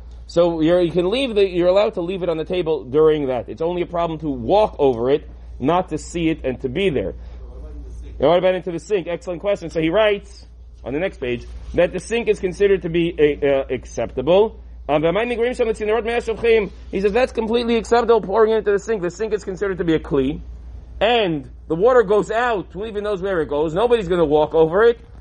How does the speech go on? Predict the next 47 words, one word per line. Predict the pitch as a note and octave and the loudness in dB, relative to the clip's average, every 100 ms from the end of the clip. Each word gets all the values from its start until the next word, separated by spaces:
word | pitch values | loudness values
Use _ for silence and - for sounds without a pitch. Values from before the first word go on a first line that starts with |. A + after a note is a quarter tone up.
| - | -10
So | - F3 | 0 2
therefore, | G#3 B3+ - G3+ G3 | 6 4 4 0 0
it's | G3+ | -2
not | G3 | -4
a | F3 | -2
problem | F#3 E3+ | -4 -4
at | E3+ | -2
all. | A3+ G3+ | -2 -2
You | F3 | -4
could | F#3+ | 0
either | G3+ E3+ | 2 4
do | F3 G#3 | 6 6
it | D3+ - - - - | 4 -4 -18 -20 -4
at | G3 G3+ | -2 -2
the | D3+ | -2
table. | A3+ B3 D#3+ C#3+ G#2+ - | 0 0 0 -2 -2 -10
Some | - G3 | -8 -6
people | F#3+ F#3+ | -4 0
like | G3 F#3+ | 0 0
to | D#3+ | -2
do | F3+ | 2
it | |
at | E3 | 0
the | A#2+ | 0
table, | G3+ G#3+ D#3+ C#3 A#2 - - - | 2 2 4 0 -2 -12 -18 -4
into | F3 F3+ F#3+ | -2 0 0
a | F3 | 4
little | G3 F#3+ E3 | 4 4 0
plate | - F3+ A3 G3+ | -2 0 0 0
or | D3 | -2
a | E3+ | -2
little | F#3 D3+ | -2 -4
cup | G#3 G#3 D#3+ | -4 -4 -2
or | |
a | F3 | 0
little | D#3+ B2 | 2 0
something. | - F3+ A#3+ C#4 A#3+ - - - | -2 0 2 2 0 -10 -18 -8
And | D3+ | -4
some | - B3+ | 0 0
people | B3 G#3+ | 2 2
like | A3 G3+ | 2 2
to | A3 | 0
do | C4+ | 4
it | B3 | 4
at | A3 D#3 | 2 -2
the | D#3+ | -8
sink. | G#3 C4+ C#4 | -6 -4 -6